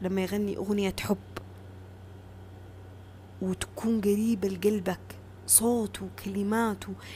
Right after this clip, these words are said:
إحساسه عالي لدرجة إنه بينك وبينه مسافات، بس أنت حسيت فيه،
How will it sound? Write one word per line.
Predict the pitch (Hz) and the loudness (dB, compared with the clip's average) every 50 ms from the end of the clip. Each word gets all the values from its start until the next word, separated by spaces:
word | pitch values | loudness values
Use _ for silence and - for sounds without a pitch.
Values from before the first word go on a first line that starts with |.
| - - - | -12 -8 -2
إحساسه | - - - - - 254 254 247 233 - - 214 202 | 0 6 10 12 12 12 12 10 6 6 6 6 4
عالي | - 233 233 226 208 196 196 | 4 2 2 2 0 -2 0
لدرجة | 196 240 269 285 254 226 208 - - | 2 2 2 2 2 0 -2 -2 -2
إنه | - 208 202 208 214 208 - - - - - - - - | -2 0 2 0 0 -2 -4 -12 -14 -14 -14 -10 -2 2
بينك | 226 247 254 247 220 - - | 4 4 6 4 4 2 0
وبينه | 202 190 220 233 247 240 | -2 0 0 0 0 0
مسافات، | 208 202 185 - - 196 190 - 240 240 214 - - - | -2 0 0 2 2 2 2 2 2 2 2 0 -2 2
بس | 185 - - | 4 4 4
أنت | 240 240 - | 4 0 -4
حسيت | - - - - - - 196 190 - | -4 -2 0 0 2 2 0 -4 -6
فيه، | - - - | -8 -8 -8